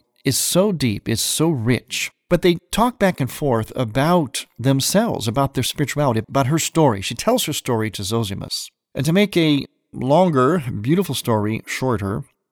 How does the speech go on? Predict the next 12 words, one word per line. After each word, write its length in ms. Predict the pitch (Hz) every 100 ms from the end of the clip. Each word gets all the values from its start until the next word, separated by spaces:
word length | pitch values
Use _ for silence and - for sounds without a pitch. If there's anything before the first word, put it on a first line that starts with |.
| -
she 200 | - 160
asks 200 | 196 156
Zosimus 460 | 156 127 120 120
for 200 | - 120
a 40 | 110
favor. 600 | - 151 139 98 - - _ -
She 160 | -
says 520 | 131 170 175 156 - - _ _
to 100 | -
come 300 | 135 170 190
back 280 | 170 185 190
here 400 | 143 117 123 131